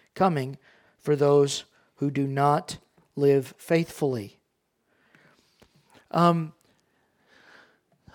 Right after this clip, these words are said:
the wicked and the lazy may be very wealthy. Um, that could be.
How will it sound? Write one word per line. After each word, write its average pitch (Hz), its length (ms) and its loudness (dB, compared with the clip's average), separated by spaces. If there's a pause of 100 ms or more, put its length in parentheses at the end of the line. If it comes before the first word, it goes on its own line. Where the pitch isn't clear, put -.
(120)
the 180 140 6
wicked 240 340 4
and 240 120 2
the 220 100 6
lazy 202 560 4
may 180 240 2
be 190 180 0
very 180 300 2
wealthy. 156 680 0 (2250)
Um, 143 380 -4 (280)
that 170 180 6
could 214 120 -4
be. 277 340 2